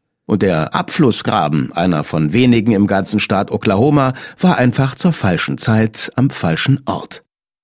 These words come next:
Sogar der Reporter David Burnham muss zugeben, dass es extrem präzises Timing gebraucht hätte,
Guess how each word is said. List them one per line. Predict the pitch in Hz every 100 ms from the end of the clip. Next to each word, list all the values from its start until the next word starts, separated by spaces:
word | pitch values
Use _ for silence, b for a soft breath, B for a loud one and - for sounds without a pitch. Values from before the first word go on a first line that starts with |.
| _ _ _ -
Sogar | - 165
der | 160 123
Reporter | 117 - 175 143 87
David | 101 104 98
Burnham | 135 151 175 160
muss | 120 110
zugeben, | - 143 139 143 147 147 B
dass | - -
es | -
extrem | - - - 175 165
präzises | - 113 - 160 143 147
Timing | - 190 214 135 101
gebraucht | 98 110 110 95 -
hätte, | 127 143